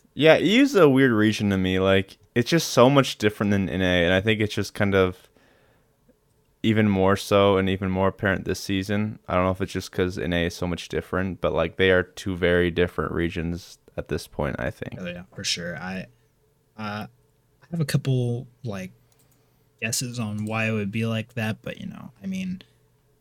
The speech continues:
Speaker 2: there's so many factors that go into it,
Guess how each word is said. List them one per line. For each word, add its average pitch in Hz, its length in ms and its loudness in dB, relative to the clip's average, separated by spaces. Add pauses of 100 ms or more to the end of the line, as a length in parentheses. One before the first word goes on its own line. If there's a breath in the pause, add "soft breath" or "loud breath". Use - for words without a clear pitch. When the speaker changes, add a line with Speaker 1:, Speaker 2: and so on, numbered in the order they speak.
(1000)
Speaker 2:
there's 117 340 0
so - 380 0
many 120 160 0
factors 113 540 -6
that 95 180 -10
go 95 220 -10
into 98 340 -10
it, 95 240 -8